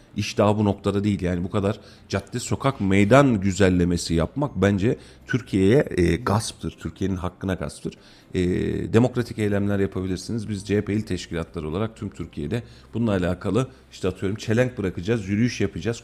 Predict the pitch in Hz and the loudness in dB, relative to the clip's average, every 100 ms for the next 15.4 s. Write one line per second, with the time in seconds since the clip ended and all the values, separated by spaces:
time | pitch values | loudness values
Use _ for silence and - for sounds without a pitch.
0 | - - - - - 190 127 135 127 95 | -14 -18 -20 -12 -2 2 4 6 4 2
1 | 92 87 - 67 - - _ - - - | -2 -6 -6 -10 -10 -18 _ -20 -20 -20
2 | - - - - 87 80 64 - - 104 | -20 -20 -20 -8 -4 -4 -4 -6 -2 -2
3 | - 131 139 123 120 127 135 135 131 143 | 2 4 6 6 6 6 6 6 6 4
4 | 110 123 135 139 127 175 143 87 85 127 | 8 10 10 10 6 6 6 4 2 0
5 | 143 - 107 104 101 95 92 - - - | -2 -6 -2 0 2 4 4 2 -10 -20
6 | - 90 92 104 123 117 101 82 87 - | -6 -2 0 4 6 8 6 6 0 0
7 | 131 151 120 107 113 147 131 87 80 - | 4 6 6 6 4 6 6 6 0 -6
8 | - - - - - - - 98 85 92 | -18 -20 -20 -20 -20 -20 -8 -6 4 10
9 | 110 123 131 185 170 120 110 98 92 87 | 12 12 10 10 10 6 6 6 2 0
10 | 90 95 95 95 95 127 120 104 107 95 | 2 0 2 0 2 2 2 2 -2 0
11 | 92 110 113 92 82 78 69 55 50 - | 2 6 6 4 2 -4 -6 -8 -10 -12
12 | - 90 90 110 101 87 80 71 71 - | -10 -2 4 6 4 2 -6 -8 -10 -12
13 | 62 50 57 - 101 110 120 104 92 98 | -10 -10 -10 -4 -2 0 2 4 4 2
14 | 98 - 101 101 98 110 101 90 - - | 0 -4 -6 -4 -6 -4 -4 -6 -6 -10
15 | 76 - 76 | -12 -10 -10